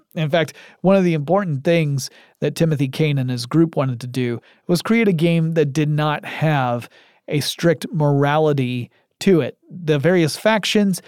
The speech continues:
have their good points and their bad points, apart from some of the ones that are just kind of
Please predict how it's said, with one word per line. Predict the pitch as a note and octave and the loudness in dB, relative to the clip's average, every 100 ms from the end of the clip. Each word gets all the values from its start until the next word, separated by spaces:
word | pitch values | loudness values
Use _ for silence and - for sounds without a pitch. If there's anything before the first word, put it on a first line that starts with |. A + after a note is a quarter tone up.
| - | -10
have | - D#3 | -2 0
their | D3 | 0
good | C3+ A3+ G3+ | 2 2 2
points | G3+ G3+ G3+ - - | 2 2 0 -4 -8
and | E3 C3 | -6 -4
their | A#2+ | -4
bad | A#2+ F#3 F3+ D3+ | 0 2 2 0
points, | D#3+ D3+ C#3 - - _ _ - | 0 0 -4 -8 -10 _ _ -10
apart | C3+ D3+ D3 | -4 0 0
from | D3 C#3 | 0 -4
some | - C#3+ | -2 -2
of | C#3 | 0
the | |
ones | C#3 C3+ B2+ | -2 -4 -4
that | C3+ | -4
are | B2+ | -4
just | B2+ - | -4 -6
kind | C3+ | -6
of | A#2+ | -8